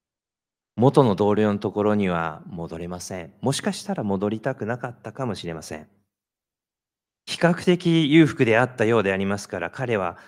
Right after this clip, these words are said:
財産のすべてを手放したと言っても良いかもしれません。ルカが、「彼は何もかも捨てて立ち上がり、イエスに従った」と記していますから、まあ、それが何を意味しているのかは分かりませんけれども、しかし、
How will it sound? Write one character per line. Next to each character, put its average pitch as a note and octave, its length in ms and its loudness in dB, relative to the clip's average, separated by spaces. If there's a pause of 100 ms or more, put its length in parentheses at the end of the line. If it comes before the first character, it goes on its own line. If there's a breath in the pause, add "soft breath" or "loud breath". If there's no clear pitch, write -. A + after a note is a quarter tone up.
(340 loud breath)
財 C#3+ 300 0
産 G#2+ 380 0
の F2 120 -4
す - 200 -6
べ D3 160 2
て D3 200 0
を A2 140 2
手 F#2+ 220 -10
放 G2+ 180 -6 (160)
し - 200 -14
た G2+ 240 -14 (100)
と A2 80 -4
言 F2 100 -4
っ - 20 -20
て - 200 -4
も F2+ 160 -2
良 A2 100 2
い G#2 80 -2
か E2+ 120 -12
も D#2 80 -14
し - 100 -14
れ D2+ 60 -18
ま D2 80 -20
せ D#2 160 -20
ん。 - 80 -20 (640)
ル G#2 120 4
カ G#2 100 0
が、 F2 240 -2 (300 loud breath)
「彼 G#2+ 180 2
は F#2 120 2
何 A#2 220 4
も G#2 120 2
か A#2 140 2
も G2+ 100 4
捨 - 120 -8
て A2 120 2
て G#2+ 100 -2
立 G2+ 220 -10
ち A2+ 60 0
上 A2 100 2
が G#2+ 80 0
り、 G2+ 100 -4
イ B2 60 2
エ B2+ 60 2
ス B2 140 -6
に G2+ 80 0
従 B2+ 320 -4
っ B2+ 180 -10
た」 C#3 140 -4
と A2+ 120 0
記 A2 260 -4
し - 140 -8
て G2+ 120 -2
い F#2 60 -2
ま G#2+ 120 -2
す - 100 -10
か E2 100 -6
ら、 E2 100 -4
ま B2+ 140 -10 (440)
あ、 - 60 -10
そ - 120 0
れ B2 120 6
が A#2 420 2
何 A#2 240 2
を G2 40 4
意 G#2 80 2
味 G2+ 100 0
し - 100 -12
て A2 60 -6
い G2 40 -4
る G2+ 80 -2
の G#2 100 -2
か B2 120 -8
は F#2+ 160 -2
分 - 60 -10
か B2+ 80 -4
り C#3 100 -4
ま D3+ 100 -4
せ D3 180 -6
ん A2 60 -4
け F2 140 -8
れ E2 100 -6
ど E2+ 100 -6
も、 E2+ 80 -10
し - 100 -12
か E3+ 80 -4
し、 - 280 -4